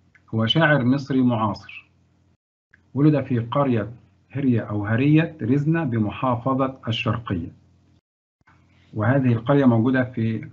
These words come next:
مركز الزقازيق بمحافظة الشرقية. ولد عام ألف تمنمية خمسة وتمانين ميلادية. كويس. نشأته، نشأ في أسرة اشتهرت بالعلم والأدب،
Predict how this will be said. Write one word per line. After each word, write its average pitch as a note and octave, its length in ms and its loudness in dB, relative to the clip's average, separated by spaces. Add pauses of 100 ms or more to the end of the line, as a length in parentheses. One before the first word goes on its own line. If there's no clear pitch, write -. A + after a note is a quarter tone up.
(140)
مركز A2+ 500 -2
الزقازيق A2 840 -4
بمحافظة A2+ 720 -2
الشرقية. F2+ 580 -8 (720)
ولد D#3+ 200 6
عام C#3 460 0 (200)
ألف D3 300 0
تمنمية A#2 500 -2
خمسة A#2+ 340 -4
وتمانين A2 480 -2
ميلادية. F2 580 -2 (1500)
كويس. E2+ 320 -8 (480)
نشأته، B2 600 0 (1120)
نشأ D3+ 340 0
في A#2+ 320 -4
أسرة C#3+ 540 0
اشتهرت C3+ 460 0
بالعلم B2 600 2
والأدب، A#2+ 500 -2